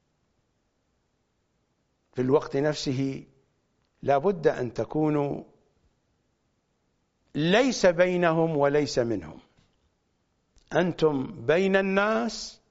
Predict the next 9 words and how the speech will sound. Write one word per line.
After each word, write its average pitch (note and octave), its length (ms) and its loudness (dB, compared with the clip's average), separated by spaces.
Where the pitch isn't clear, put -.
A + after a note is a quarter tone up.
وفي - 180 -8
الوقت B2 380 0
نفسه B2+ 680 -4
ليس F3 460 0
بينهم B2 760 0
وليس C3+ 460 -2
منهم، C#3+ 540 0
وهذا F#3 840 2
أمر D#3 500 0